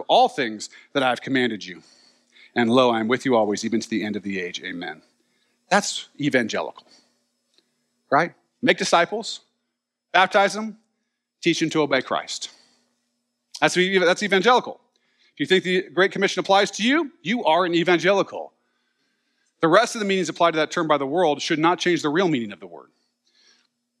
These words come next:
Evangelical has nothing to do with politics or style of worship. It has to do with the good news, the gospel. That's what it's about. The gospel of Jesus Christ, that people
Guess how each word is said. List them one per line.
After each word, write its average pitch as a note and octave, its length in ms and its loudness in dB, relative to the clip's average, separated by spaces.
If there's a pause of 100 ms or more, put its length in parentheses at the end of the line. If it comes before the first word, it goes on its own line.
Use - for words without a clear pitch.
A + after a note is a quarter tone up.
(140)
Evangelical D3+ 600 2
has B2+ 100 -4
nothing D3 320 0
to D#3 80 2
do C#3+ 240 2
with A2+ 320 -8 (240)
politics D3+ 640 -2
or D#2+ 140 -10
style D3+ 480 0
of B2 140 -6
worship. D3 500 -4 (420)
It A2+ 60 -10
has C#3+ 220 2
to E3+ 60 -6
do D3 120 0
with C3 220 -2
the D3+ 160 2
good C#3+ 200 0
news, C#3 300 2
the A#2+ 80 -4
gospel. - 460 -8 (240)
That's - 180 2
what C3+ 60 -4
it's A#2 100 -8
about. G#2 280 -4 (800)
The C3 80 -6
gospel D3 400 2
of D3 60 -2
Jesus C#3 220 -4
Christ, A#2 260 -2
that - 80 -12
people D3 300 -2